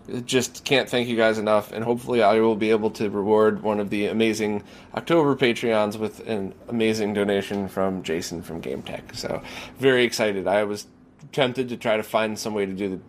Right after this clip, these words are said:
drawing right away for this, but next week. So yeah, there's a, there's my cheesy teaser.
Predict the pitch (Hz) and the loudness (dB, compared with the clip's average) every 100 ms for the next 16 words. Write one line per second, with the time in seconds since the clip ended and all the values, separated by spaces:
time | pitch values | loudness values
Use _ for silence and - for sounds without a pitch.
0 | - - 107 95 98 98 98 98 95 92 | -20 -4 2 2 4 4 4 4 2 0
1 | 82 80 - - 85 92 - - - - | -6 -6 -8 -10 -6 -6 -6 -16 -16 -16
2 | - - - - 123 143 - 196 196 - | -16 -18 -20 -4 0 0 2 2 2 -2
3 | - - - - - 113 113 113 135 120 | -12 -16 -20 -20 -6 2 4 4 4 2
4 | 123 123 120 120 123 131 131 123 123 - | 2 0 0 -2 0 2 2 0 0 0
5 | 151 135 135 127 - 139 131 117 107 | 2 2 0 -2 0 2 4 4 2